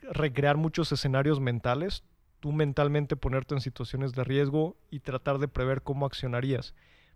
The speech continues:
Porque el cerebro se suele paralizar cuando está en situaciones nuevas de peligro, desconocidas. Entonces, si tú ya estás entrenado mental y físicamente por utilizarme,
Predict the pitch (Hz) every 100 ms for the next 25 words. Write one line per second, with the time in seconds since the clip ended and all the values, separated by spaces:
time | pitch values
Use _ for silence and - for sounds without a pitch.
0 | - 147 131 143 - 156 170 170 196 208
1 | - - - 147 - 151 147 151 156 147
2 | 139 - - 147 143 139 - 156 170 165
3 | 143 - 147 139 151 139 135 143 139 135
4 | 139 135 117 120 - 127 143 160 143 127
5 | - 120 110 131 - - - _ _ _
6 | _ _ - 127 135 147 139 139 147 -
7 | 160 160 156 160 147 147 123 131 139 131
8 | 123 135 135 127 131 131 135 131 131 131
9 | 143 139 156 151 170 156 165 185